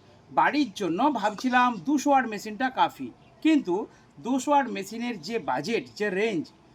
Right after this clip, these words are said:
সেখানে অনেকেই বলছে, "দাদা, এর থেকে একটু ছোট মেশিন চাই।" তো দুশো ওয়াট তো আমাদের একদম ভাইরাল, প্রচুর অর্ডার,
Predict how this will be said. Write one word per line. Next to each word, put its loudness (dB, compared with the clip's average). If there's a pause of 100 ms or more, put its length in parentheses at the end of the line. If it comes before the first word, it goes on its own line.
(280)
সেখানে 2
অনেকেই 0
বলছে, -2
"দাদা, 2
এর -2
থেকে -4
একটু 2
ছোট 0
মেশিন 0
চাই।" -6 (380)
তো -4
দুশো 0
ওয়াট 6
তো 0
আমাদের -2 (240)
একদম 2
ভাইরাল, 4
প্রচুর -2
অর্ডার, 4